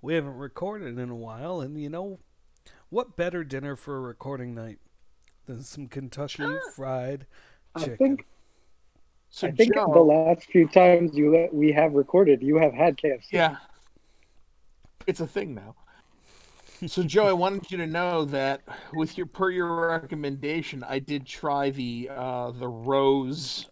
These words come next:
Speaker 2: um, color, uh, monster.
Speaker 3: Oh, yeah?
Speaker 2: Yeah, I've had it a couple
Speaker 3: You
Speaker 2: times. It's pretty good.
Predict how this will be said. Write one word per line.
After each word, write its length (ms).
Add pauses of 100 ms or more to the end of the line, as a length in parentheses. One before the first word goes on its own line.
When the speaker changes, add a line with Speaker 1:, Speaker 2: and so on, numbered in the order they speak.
Speaker 2:
um, 480 (220)
color, 680
uh, 380 (340)
monster. 640 (880)
Speaker 3:
Oh, 160
yeah? 240 (240)
Speaker 2:
Yeah, 300 (200)
I've 140
had 140
it 100
a 60
couple 240
Speaker 3:
You 80
Speaker 2:
times. 320
It's 160
pretty 180
good. 160